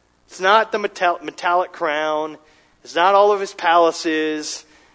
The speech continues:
David's, David's making this confession, "Lord, it's, that's not my glory. You are my glory. You are my sufficiency. You are enough." He, he's losing his, his glory, it seems, to Absalom. Absalom's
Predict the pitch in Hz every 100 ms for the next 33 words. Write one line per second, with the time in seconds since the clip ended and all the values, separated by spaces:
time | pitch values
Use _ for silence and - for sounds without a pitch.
0 | _ 160 160 160 - - - 165 190 185
1 | 175 196 233 214 202 - 190 - 151 139
2 | - 147 139 160 160 156 - 160 190 -
3 | 190 196 185 170 160 147 147 160 165 160
4 | 160 - _ 139 147 208 208 196 175 160
5 | 156 175 151 - - _ _ _ _ _
6 | _ _ _ - 226 220 214 190 190 185
7 | 185 208 - 139 - 127 180 240 214 208
8 | 190 196 - - - _ _ _ _ _
9 | _ _ _ - 190 208 214 180 247 302
10 | 269 254 214 208 202 - - - _ _
11 | 214 180 190 220 247 233 208 185 185 180
12 | 240 226 208 - 185 185 196 170 175 151
13 | 156 202 190 214 202 190 - -